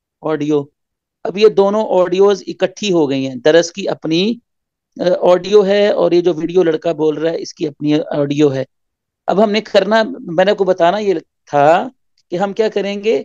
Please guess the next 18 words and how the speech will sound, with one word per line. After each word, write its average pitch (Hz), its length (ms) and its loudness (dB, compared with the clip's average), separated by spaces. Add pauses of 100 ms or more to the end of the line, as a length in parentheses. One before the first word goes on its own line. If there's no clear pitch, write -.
(420)
कि 202 40 -10 (100)
इस 233 200 -6
वीडियो 202 340 2
को 226 140 0
हमने, 202 280 -2 (140)
इसकी 220 260 -4
आवाज 190 380 2
को 233 140 2
बंद 180 260 2
करना 151 300 -4
है, 131 220 -8
हमें 180 180 -4
सिर्फ 226 340 0
ये 208 100 0
वीडियो 180 360 2
चाहिए, 147 440 -4 (600)
ठीक 175 180 -4
है, 214 160 0